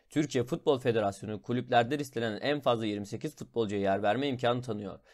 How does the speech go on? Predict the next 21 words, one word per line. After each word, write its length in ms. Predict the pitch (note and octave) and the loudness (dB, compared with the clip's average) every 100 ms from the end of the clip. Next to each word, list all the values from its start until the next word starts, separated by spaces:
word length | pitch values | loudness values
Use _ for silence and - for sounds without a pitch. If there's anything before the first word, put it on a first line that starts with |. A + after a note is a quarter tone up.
| _ | _
Sarı 280 | - C3 D#3 | -4 2 6
lacivertli 460 | C#3+ A#2 G#2 - - | 6 6 2 -2 -8
takımın 340 | A2 G#2+ G#2 | -8 -6 -6
T 180 | A2 G#2 | -4 -2
F 160 | A2+ | -2
F'ye 220 | G#2+ C#3 C#3 | 0 0 0
bildirdiği 420 | B2+ A#2 A2+ C3 | 0 -2 -2 -4
listede 340 | B2 A#2+ G#2+ | -2 -2 0
yirmi 380 | A2 G#2 A2+ B2+ | 0 -2 -2 0
yedi 180 | C3 D#3 | 0 -2
futbolcu 480 | - - A#2+ A2 G2+ | -6 -2 0 0 -2
bulunuyor. 340 | F#2+ F#2+ E2 - _ _ | -4 -6 -10 -16 _ _
Ve 60 | A#2+ | -2
listede 480 | B2+ B2+ B2+ A#2 G#2 | -2 -2 -2 0 2
bir 180 | D3 | 0
kişilik 320 | B2+ - A2+ A2+ | -2 -8 -4 -2
yer 100 | G#2+ | -2
olmasına 440 | G2+ G2 G2 C3+ | -2 -4 -4 0
rağmen 340 | C3 A2 G#2+ - | 2 0 -2 -2
Alper 420 | G#2 G2 G2+ F#2+ | -2 -2 -4 -2
Portuk'un 440 | C3 C3+ C3 B2 | 0 -2 -2 -8